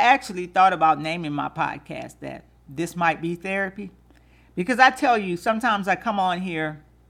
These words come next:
and I don't know what everybody else gets from my podcast. I mean, I haven't been around that long. It's still pretty new. I'm still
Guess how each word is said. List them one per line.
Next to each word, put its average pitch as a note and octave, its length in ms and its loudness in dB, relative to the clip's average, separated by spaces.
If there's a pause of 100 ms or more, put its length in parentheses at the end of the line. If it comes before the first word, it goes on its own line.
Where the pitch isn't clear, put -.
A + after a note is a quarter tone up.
(240)
and D#3+ 220 -4
I C4 200 8
don't C4 200 2
know G#3 220 2
what F3+ 240 -2
everybody E3+ 500 2
else E3 180 -2
gets C#3+ 280 -8
from C#3+ 240 -4
my C3+ 280 -2
podcast. C#3+ 600 -6
I - 20 -8
mean, C#3+ 320 -6
I C#3 120 -2
haven't E3 260 -4
been D#3 140 -6
around D3 380 -2
that C#3+ 200 -6
long. C#3+ 400 -2
It's C3 160 -16
still D3+ 220 -6
pretty D#3 260 -6
new. D3 480 -4
I'm C#3 140 -8
still D3 540 -4